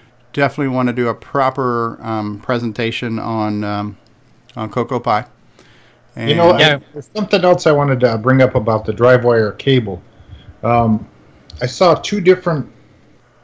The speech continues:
Speaker 2: um, wiring possibilities for, uh,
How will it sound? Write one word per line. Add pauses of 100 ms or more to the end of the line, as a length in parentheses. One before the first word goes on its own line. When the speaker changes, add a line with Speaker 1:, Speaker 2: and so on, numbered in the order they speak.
(320)
Speaker 2:
um, (460)
wiring
possibilities
for,
uh,